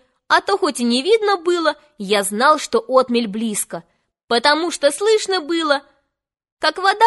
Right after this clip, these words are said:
плещется о сушняк и всякий мусор, прибитый к берегу.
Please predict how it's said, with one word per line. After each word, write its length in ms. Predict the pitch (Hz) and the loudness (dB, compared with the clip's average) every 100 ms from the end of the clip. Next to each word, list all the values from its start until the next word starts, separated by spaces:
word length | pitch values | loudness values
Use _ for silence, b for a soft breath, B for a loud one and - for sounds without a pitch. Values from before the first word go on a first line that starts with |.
| 453 | 2
плещется 680 | 254 247 226 - - 202 180 | 0 -4 -4 -8 -8 -2 -2
о 80 | |
сушняк 580 | 190 285 - 392 427 427 | -4 -10 -6 0 0 0
и 100 | 247 | -8
всякий 520 | 220 - 311 311 202 | -10 0 0 0 -8
мусор, 480 | 185 262 370 349 294 _ - | -6 -6 -6 -6 -8 _ -8
прибитый 500 | 196 185 254 233 208 | -6 -6 -8 -4 -6
к 80 | |
берегу. 600 | 190 180 180 170 175 160 | -6 -4 -4 -6 -12 -20